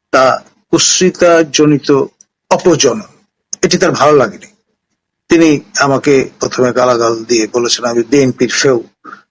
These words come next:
তারেক সহ, তারেক মানে আম জনতা পার্টির তরুণ তুর্কি নেতা, তাকেও গালাগাল করেছেন। তারপর তিনি তার দুই লেসপেন্সারকে,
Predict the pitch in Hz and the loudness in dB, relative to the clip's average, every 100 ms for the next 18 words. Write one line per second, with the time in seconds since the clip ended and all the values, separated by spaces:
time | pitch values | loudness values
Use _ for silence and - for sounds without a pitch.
0 | _ - 127 127 - - 113 120 - _ | _ -2 0 0 0 -2 -2 -6 -8 _
1 | _ - 113 104 - _ - 110 107 107 | _ -6 -4 -4 -10 _ -8 -6 -6 -8
2 | - _ 143 143 135 123 120 113 113 127 | -14 _ -4 -2 0 -2 -4 -4 -4 -4
3 | 117 - 123 117 - 104 107 107 - 101 | -6 -4 -4 -6 -8 -10 -8 -8 -8 -10
4 | - 127 120 151 123 113 110 - 107 110 | -8 -6 0 0 2 0 -4 -8 -6 -6
5 | - - _ _ _ _ _ _ _ 165 | -8 -12 _ _ _ _ _ _ _ 0
6 | 165 175 156 - - - - 151 156 - | 2 0 2 0 -4 -4 0 2 2 0
7 | 147 135 147 139 135 - 147 135 143 131 | -2 0 0 2 2 0 -2 0 -2 -2
8 | 139 127 | -2 -2